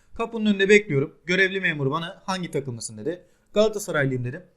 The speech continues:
"Tamam, bugün Fenerbahçelisin." diyor. "Neden?" diyorum. "Sen bana güven, bugün Fenerbahçeli ol. Ondan sonra Galatasaraylı olursun." diyor. Biraz da makara yapar bir tavırla konuştuğu için ben de içimden düşünüyorum.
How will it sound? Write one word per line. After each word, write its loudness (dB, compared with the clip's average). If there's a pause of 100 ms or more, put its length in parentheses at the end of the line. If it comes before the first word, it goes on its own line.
(260)
"Tamam, 4
bugün 2
Fenerbahçelisin." -4
diyor. -20 (360)
"Neden?" -4
diyorum. 6 (260)
"Sen 0
bana 2
güven, 4
bugün 2
Fenerbahçeli -2
ol. 0 (260)
Ondan 0
sonra -2
Galatasaraylı 0
olursun." -12
diyor. -20 (520)
Biraz 2
da 2
makara 0
yapar 0
bir -12
tavırla 2
konuştuğu -6
için -2
ben 2
de 0
içimden -8
düşünüyorum. -6